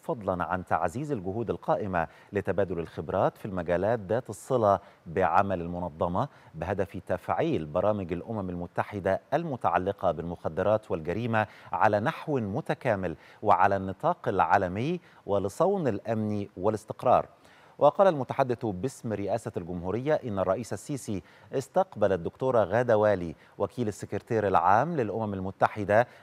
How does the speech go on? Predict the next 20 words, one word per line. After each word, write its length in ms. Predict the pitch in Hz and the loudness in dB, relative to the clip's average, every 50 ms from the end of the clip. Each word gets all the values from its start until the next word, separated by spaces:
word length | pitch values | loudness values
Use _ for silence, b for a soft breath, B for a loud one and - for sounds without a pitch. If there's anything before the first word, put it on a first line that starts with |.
| B - | B -8
المدير 380 | 90 90 87 90 90 98 87 87 | -8 -6 -6 -4 -4 0 0 2
العام 320 | 85 78 80 95 104 104 | 2 2 2 2 2 0
التنفيذي 640 | 98 - - 101 87 - 95 92 78 98 113 151 | -2 -4 -6 -6 -6 -6 -8 -6 -4 -2 -4 -2
لمنظمة 640 | 175 180 156 139 135 123 104 87 95 127 170 185 190 - - | -4 -4 -6 -4 -2 -4 -2 0 0 0 0 0 -4 -4 -4
الأمم 360 | 123 101 110 127 120 110 107 | -6 -6 -4 -4 -4 -4 -4
المتحدة 760 | 101 98 95 - - 120 107 - - 107 92 101 98 95 B B B B B | -4 -6 -8 -4 -2 -2 -2 -2 -4 -2 2 2 2 2 B B B B B
للجريمة 800 | 98 92 107 147 180 147 117 110 101 110 110 107 98 98 95 92 - - | -6 -2 -2 -2 -2 0 0 2 2 2 0 -2 -2 0 0 -2 -2 -4
والمخدرات 960 | 98 90 113 123 117 101 - - 98 80 76 90 87 98 117 127 - - - | 0 0 0 0 0 -4 -6 -6 -8 -4 -2 -2 0 2 0 0 -2 -6 -4
والإرهاب. 560 | 90 98 113 113 104 107 90 85 85 71 65 - - _ _ _ _ B B B B B B B B B - | -2 -2 0 0 -2 -6 -6 -4 -4 -6 -6 -8 -14 _ _ _ _ B B B B B B B B B -2
من 160 | 151 165 165 | -2 0 2
جانبها 560 | 160 165 160 165 131 117 104 95 87 - 95 | 2 0 0 0 -2 0 2 2 0 4 4
أعربت 520 | 101 92 90 95 98 117 123 120 113 - 113 | 4 6 6 6 6 6 4 2 0 0 -2
الدكتورة 500 | 95 85 95 - - 123 123 120 110 98 | -6 -6 -8 -6 -2 -2 2 2 2 2
غادة 300 | 87 104 104 98 104 104 | 2 2 2 4 4 4
والي 340 | 117 117 113 107 110 104 B B B B B | 4 4 4 2 0 -4 B B B B B
عن 320 | 82 82 92 104 104 101 | -2 0 2 0 0 -2
خالص 400 | - - - 160 190 180 - - | -8 -8 -6 -6 -6 -6 -6 -10
التقدير 680 | 127 - - 104 - - - 92 95 101 92 90 85 82 | -12 -6 -4 -4 -4 -4 -10 -8 -6 -4 -2 -2 -2 -2
للرئيس 400 | 90 90 85 92 101 120 - - | -2 -2 -2 -2 -4 -4 -8 -12
السيسي 500 | 107 - - 143 131 - - 120 113 101 | -16 -14 -10 -10 -10 -8 -6 -6 -8 -8